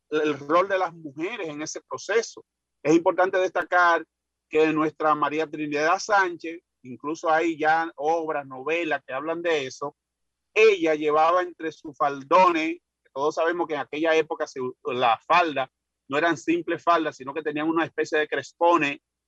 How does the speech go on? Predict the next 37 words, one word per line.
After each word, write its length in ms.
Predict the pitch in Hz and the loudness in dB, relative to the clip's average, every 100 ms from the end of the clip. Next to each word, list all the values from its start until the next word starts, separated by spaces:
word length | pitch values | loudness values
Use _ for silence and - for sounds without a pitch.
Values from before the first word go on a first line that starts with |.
| _ | _
eh, 180 | 135 135 | -2 0
interior, 680 | 160 160 143 147 175 170 156 - | 0 0 2 4 6 4 2 -4
donde 200 | 135 139 | -10 -6
la 80 | 135 | -8
mujer 260 | 139 151 | -8 -8
podía 400 | 160 165 170 165 - _ - | -4 0 2 0 -2 _ -2
guardar 360 | 143 143 165 | 0 2 0
muchas 360 | 151 165 160 - | 0 -6 -6 -4
cosas 360 | 170 - 160 | 0 0 0
ahí, 320 | 165 180 151 - | -2 0 -2 -4
y 140 | 151 | 0
ellas 500 | 156 175 175 170 - _ _ _ _ | 2 2 0 -4 -8 _ _ _ _
llevaban 460 | 160 151 175 180 | 0 4 4 2
ahí 340 | 170 170 175 180 | 0 -2 -4 -8
nada 240 | 147 165 180 | -6 -2 -2
más 160 | 180 | -2
y 80 | 180 | -6
nada 180 | 170 156 | -6 -6
menos 240 | 160 175 170 | -6 -6 -6
que 100 | 165 | -2
la 160 | 156 | -2
pólvora 840 | - 196 196 170 135 139 143 143 - _ _ _ - | 0 2 6 4 4 0 2 2 -2 _ _ _ 0
que 340 | 151 151 147 | 4 4 2
estaban 500 | 156 - 165 185 190 | -4 -2 2 2 0
utilizando 680 | 180 165 151 135 - 185 185 | -4 -8 -12 -10 -4 -2 -2
nuestros 320 | 156 143 147 135 | -6 -8 -10 -6
patriotas, 800 | 131 156 180 165 135 127 - _ _ _ _ - | -2 2 4 4 0 -6 -8 _ _ _ _ -4
eh, 360 | 147 143 143 147 | 0 2 2 2
en 240 | 160 156 | 0 0
ese 340 | 196 233 - 147 | -2 -2 -6 -10
proceso. 580 | 127 - 113 98 - _ _ _ | -12 -12 -12 -12 -18 _ _ _
Y 120 | - 202 | 0 4
lo 180 | 254 | 4
propio 560 | - 202 196 202 208 - _ _ _ - | 4 2 2 0 -2 -4 _ _ _ -6
de 100 | 143 | 0
Rosa 300 | 147 151 160 | 0 2 2
Duarte, 600 | 151 185 220 - - | 4 4 4 0 -18